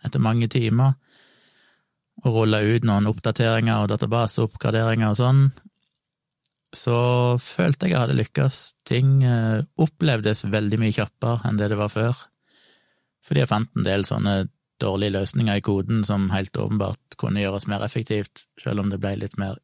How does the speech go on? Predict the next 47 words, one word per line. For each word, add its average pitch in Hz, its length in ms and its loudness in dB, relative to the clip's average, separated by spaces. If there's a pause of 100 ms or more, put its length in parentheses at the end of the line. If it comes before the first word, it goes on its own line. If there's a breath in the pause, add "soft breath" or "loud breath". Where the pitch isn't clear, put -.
(140)
komplekst - 680 -6
å 123 80 -4
forstå. 120 320 -4 (1800 loud breath)
Som 160 80 2
jeg 147 80 6
var 117 80 4
ganske 98 240 -2
fornøyd 101 240 2
med. - 160 -2
Da 127 80 2
føler 107 240 2
jeg 104 80 0
meg 104 80 0
alltid 104 180 -2
smart 101 460 -2
når 101 80 -2
jeg 98 80 -2
tenker, 98 240 -2
«Å 135 80 2
shit, 147 240 -2
jeg 135 100 -4
kan 113 140 0
gjøre 110 160 0
det 117 80 0
på 110 80 0
denne 101 180 2
måten.» 104 380 0 (360)
Og 120 80 -4
så - 160 -4
bygde 95 240 -2
jeg 92 120 -2
om 98 160 -2
hele 92 600 -4 (480)
søkemekanismen, 98 880 -2
for 98 120 -4
eksempel, 95 480 -4
eller 92 160 -4
hele 95 240 -2 (100)
utlistinga 101 680 -4
av 98 80 -2
nyheter 98 560 -2
i, 98 140 -2 (800 soft breath)
i - 80 -4
nettavisløsningen 104 920 -2
som 107 120 0
jeg 104 80 2
lager. 104 300 -2